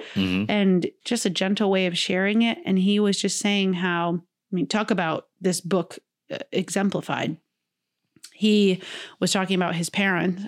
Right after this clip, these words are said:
Speaker 2: and how he always watched his mom and dad and their strong faith and their love for each other and for the family. And he,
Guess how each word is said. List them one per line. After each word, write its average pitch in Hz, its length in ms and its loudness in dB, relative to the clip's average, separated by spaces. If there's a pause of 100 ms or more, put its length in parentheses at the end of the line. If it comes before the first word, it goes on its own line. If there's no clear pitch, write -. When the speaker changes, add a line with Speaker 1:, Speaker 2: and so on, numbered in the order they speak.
(220)
Speaker 2:
and 185 160 2
how 170 580 0 (380)
he 190 540 2
always 180 320 2
watched - 480 -4 (360)
his - 500 -2
mom 185 240 2
and 202 120 4
dad 175 460 0 (320)
and 180 180 0
their 170 180 0
strong 165 340 -2
faith 190 500 0 (240)
and 180 240 0
their 170 140 0
love 165 380 -2
for 214 80 2
each 208 240 0
other 226 340 2
and 196 220 -2
for 196 100 0
the 180 100 0
family. 190 720 0
And 175 180 0
he, 180 400 -2